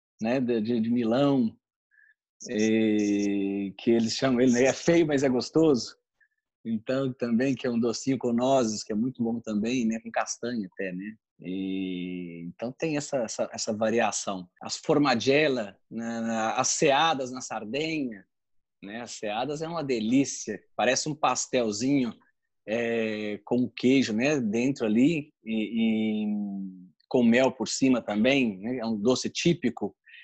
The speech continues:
da, da, da Sardenha. O panforte de Siena, também típico da região de Siena. Tá vendo? Cada cidade tem, né? A gente vai passando e vai, e vai lembrando aí dos doces típicos de cada região,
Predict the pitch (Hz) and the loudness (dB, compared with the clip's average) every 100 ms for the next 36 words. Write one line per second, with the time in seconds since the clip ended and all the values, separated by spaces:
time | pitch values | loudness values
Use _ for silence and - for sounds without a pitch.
0 | - _ 107 104 113 104 110 113 110 107 | -20 _ -4 2 4 4 2 2 2 -2
1 | 104 101 98 92 87 120 - 110 120 139 | -4 -6 -10 -12 -6 -4 0 0 2 4
2 | 127 190 175 - 170 180 170 - 120 104 | 4 2 0 2 4 4 2 -2 -10 -12
3 | _ _ _ _ 113 123 - 135 139 156 | _ _ _ _ -8 -8 -2 0 2 0
4 | 165 151 113 98 _ 110 107 131 123 - | -2 -4 -6 -12 _ -6 -4 -4 -4 -2
5 | 175 - 123 120 117 127 120 - 127 131 | -2 0 -2 0 0 0 0 -2 -2 -2
6 | 113 123 165 147 156 170 - 117 135 151 | -2 -2 -2 -2 0 0 -2 -2 0 0
7 | - - 151 156 117 - _ _ _ 113 | -2 -4 -2 -2 -4 -10 _ _ _ -8
8 | 131 135 110 107 123 - 135 127 110 - | -4 -4 -4 -8 -8 -4 0 0 0 -4
9 | 139 143 131 139 143 123 104 101 110 117 | -4 -2 2 2 4 2 -2 -6 -4 -2
10 | 120 120 123 113 135 135 123 117 117 110 | 0 0 0 0 2 4 2 2 0 0
11 | 107 101 123 - - - - - 113 117 | -2 2 2 2 -6 -2 -2 0 -4 0
12 | 120 113 120 123 123 95 | 0 2 2 2 2 2